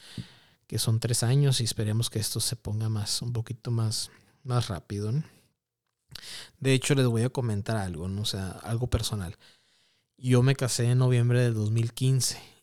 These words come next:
y en febrero del dos mil dieciséis yo soy ciudadano y pedí a mi esposa. Lo hicimos por fuera de Estados Unidos el trámite. Y exactamente duró nueve meses el trámite.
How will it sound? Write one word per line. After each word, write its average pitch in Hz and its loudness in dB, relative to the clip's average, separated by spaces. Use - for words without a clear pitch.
y 135 2
en 120 2
febrero 139 2
del 131 4
dos 113 -2
mil 117 0
dieciséis 127 -2
yo 113 -6
soy 120 -2
ciudadano 113 0
y 123 0
pedí 104 -6
a 101 -4
mi 104 -6
esposa. - -4
Lo 131 6
hicimos 135 2
por 120 -2
fuera 165 -2
de 160 2
Estados 110 -2
Unidos 101 -6
el - -14
trámite. - -16
Y 120 0
exactamente 156 0
duró 117 0
nueve 165 6
meses 131 2
el 113 -4
trámite. - -14